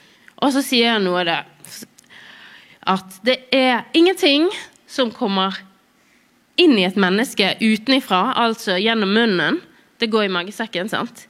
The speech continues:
Det kan ikke gjøre han uren, sier Jesus. Men,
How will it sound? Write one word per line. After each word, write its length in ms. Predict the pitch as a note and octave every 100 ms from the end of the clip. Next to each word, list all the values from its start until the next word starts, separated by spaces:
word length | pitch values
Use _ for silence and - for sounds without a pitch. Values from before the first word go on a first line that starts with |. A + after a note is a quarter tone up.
| _ _ _ _ _ _ C4+
Det 80 | - _ -
kan 280 | G#4 D4 -
ikke 300 | B3 - C4+
gjøre 240 | G3 B3+
han 100 | B3+
uren, 380 | E3+ F#3+ C4 E4 -
sier 240 | - F#3+ D#3+
Jesus. 440 | D#3 - - - - _ _ _
Men, 460 | - A3 E4 F4+